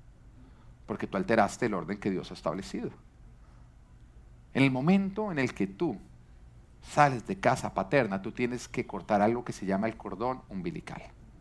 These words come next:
Sí, tienes que dejar atrás y tienes que entender que ahora estás en un matrimonio donde tus padres no entran. Pero eso también involucra a aquellas personas que supuestamente dejaron a padre y madre, se casan,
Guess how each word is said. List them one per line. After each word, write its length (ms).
Sí, 340
tienes 300
que 100
dejar 320
atrás 500
y 60
tienes 300
que 80
entender 460
que 100
ahora 140
estás 260
en 80
un 60
matrimonio 680
donde 220
tus 160
padres 320
no 160
entran. 320
Pero 140
eso 100
también 260
involucra 440
a 20
aquellas 280
personas 360
que 80
supuestamente 480
dejaron 240
a 100
padre 220
y 20
madre, 360
se 140
casan, 440